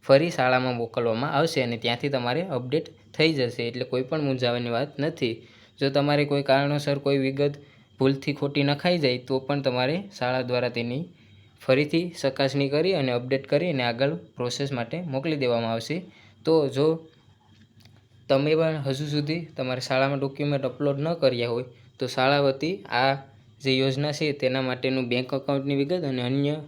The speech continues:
આધાર કાર્ડની વિગત ઉમેરવાનું શરૂ થઈ ગયું છે, જે સાત નવ બે હજાર પચીસ સુધી ચાલુ રહેશે. તો ત્યાં સુધી તમારો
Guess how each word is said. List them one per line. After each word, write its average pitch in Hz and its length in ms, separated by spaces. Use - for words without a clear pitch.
આધાર 127 280
કાર્ડની 131 340
વિગત 127 280
ઉમેરવાનું 127 500
શરૂ 127 280
થઈ 151 320
ગયું 120 260
છે, 113 160
જે 123 180
સાત 143 320
નવ 131 220
બે 135 160
હજાર 123 240
પચીસ 160 340
સુધી 131 400
ચાલુ 120 360
રહેશે. 143 420
તો 127 120
ત્યાં 143 240
સુધી 156 260
તમારો 131 400